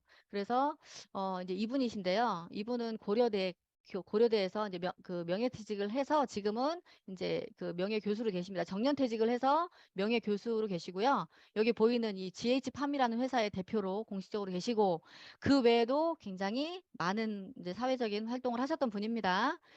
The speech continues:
그래서 이제 이분이 대표로 있는 회사에서 한마디로 나오는 제품이다라고 보시면 돼요. 자, 이 제품은요, 바로 여러분들 고사리예요. 고사리에서, 어, 추출한 제품, 추출한 신물질이거든요.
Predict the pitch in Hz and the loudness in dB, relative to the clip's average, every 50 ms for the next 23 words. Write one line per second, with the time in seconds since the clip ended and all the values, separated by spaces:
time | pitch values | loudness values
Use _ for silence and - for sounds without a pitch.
0 | - - - 220 220 233 226 208 196 180 190 185 208 220 233 254 277 277 269 262 | -8 0 2 2 4 4 4 2 2 0 -2 -2 -2 -2 -2 -2 -2 -2 0 0
1 | 240 220 190 - 233 254 240 226 220 214 220 226 269 269 294 277 240 208 202 - | 0 -2 -2 0 2 2 2 2 2 0 -2 -2 -2 0 2 2 0 0 2 4
2 | 285 311 285 202 160 - - - - - - 254 247 247 240 214 220 240 262 247 | 4 6 6 4 2 -2 -10 -20 -18 -10 -8 -2 0 0 2 2 2 0 2 0
3 | 185 165 175 208 226 214 - 196 180 - - 254 247 226 202 196 202 196 185 180 | 0 0 0 0 -2 -4 -4 -6 -6 -4 -4 -4 -2 0 0 0 2 0 0 -2
4 | 180 180 190 - 208 196 185 175 170 160 160 170 202 247 277 320 _ _ _ _ | -2 -4 -6 -6 -6 -8 -6 -4 -4 -4 -2 -2 -2 -2 -4 -6 _ _ _ _
5 | _ - - - - - _ _ _ _ _ _ _ - 214 202 190 180 175 165 | _ -20 -20 -20 -20 -20 _ _ _ _ _ _ _ -2 0 2 2 2 2 0
6 | - 220 262 254 - 214 - - 294 277 254 240 254 285 302 240 185 170 175 - | 0 0 0 2 2 0 0 0 0 0 2 2 4 6 6 4 4 0 -4 -6
7 | - 196 208 220 220 220 233 240 220 185 165 165 175 185 180 - - 185 202 202 | -2 0 2 4 4 4 6 4 4 2 0 -2 -8 -16 -16 -8 -4 -2 -2 0
8 | 214 202 196 190 - - 214 220 285 285 254 233 196 175 165 165 180 190 175 165 | 0 -2 -4 -4 0 0 2 4 6 6 6 6 2 2 2 0 -2 -2 -4 -6
9 | 175 - _ _ _ _ - - 208 233 - 294 294 294 269 247 220 208 - 262 | -10 -14 _ _ _ _ -4 -2 -2 0 4 4 4 4 6 4 4 4 4 4
10 | 285 277 208 160 156 - _ _ _ _ _ _ _ - 185 185 180 180 175 175 | 4 4 4 2 -2 -6 _ _ _ _ _ _ _ -6 -6 -4 -4 -4 -4 -4
11 | 170 - - - - - 320 - 381 370 320 285 240 190 180 - - - - - | -6 -8 -10 -10 -8 -8 -6 -2 2 4 4 4 4 2 -2 -2 -4 -20 -20 -20
12 | - - - - 339 - - 370 311 269 254 240 233 - 392 370 320 214 202 202 | -20 -16 -8 -8 -8 -4 2 2 4 4 4 0 -2 -2 -2 0 0 0 0 2
13 | - 277 247 214 196 170 175 165 175 214 269 349 | 0 0 2 2 0 0 -2 -4 -4 -4 -4 -4